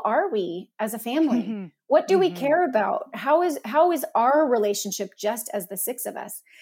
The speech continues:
Speaker 1: And so as amazing as the road trip was, because we traveled around the United States and we were gone for four months, um, and saw just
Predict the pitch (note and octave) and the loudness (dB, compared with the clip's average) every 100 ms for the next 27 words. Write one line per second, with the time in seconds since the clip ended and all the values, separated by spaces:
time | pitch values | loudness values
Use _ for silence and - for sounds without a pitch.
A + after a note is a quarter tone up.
0 | - - - B3 C#4 B3+ A3+ - C4+ D4 | -20 -8 0 2 4 4 4 2 2 2
1 | A#3 - B3 B3 D#4 G4 D#4+ C#4+ B3+ A#3 | 2 0 2 6 6 6 4 2 0 -2
2 | A#3 A3+ A#3 A3 G3 G#3+ G#3 G#3 G3 G#3+ | -2 -2 -4 -4 -2 -2 -2 -6 -8 -8
3 | F#3+ G3+ G#3 - G3 G#3 G#3 G3 A3 A3+ | -6 -6 -6 -6 -6 -4 -4 -4 -2 -2
4 | A#3 G#3 G3+ F#3+ - F#3+ - G3 G3 G3+ | -2 -2 -4 -4 -4 -4 -4 -8 -6 -6
5 | G3 G#3 A3 A3+ A3 G#3+ G#3 G#3 G#3 - | -6 -6 -4 -4 -2 -2 -2 -4 -8 -8
6 | - _ - G3+ F#3 F#3 G3+ _ _ _ | -12 _ -8 -6 -6 -8 -12 _ _ _
7 | - C#4+ - D4 C4+ A3+ B3 | 2 4 6 4 4 2 0